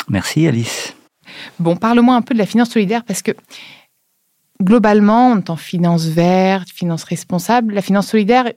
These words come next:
Speaker 2: ça a pas forcément ce pendant écologique.
Speaker 1: Non, il y a plusieurs types de finances.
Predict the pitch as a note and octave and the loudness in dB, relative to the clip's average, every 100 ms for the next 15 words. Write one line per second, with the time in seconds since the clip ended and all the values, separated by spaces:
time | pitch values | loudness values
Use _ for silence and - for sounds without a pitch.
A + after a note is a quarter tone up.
0 | - - - G3 G3 A3+ - - A3 A3 | -14 -8 -4 -4 -2 -2 -4 -2 0 0
1 | - F#3+ G#3+ G#3+ A3 G#3+ G3+ G3+ G3 A3 | -2 -4 0 2 2 0 -2 -2 -2 -6
2 | - F3+ - - - - E3+ B2+ - G#2+ | -6 -6 -8 -18 -6 0 4 4 2 2
3 | G#2 - G2+ G#2+ - G#2 C#3+ D#3+ | 0 -2 0 0 2 2 2 2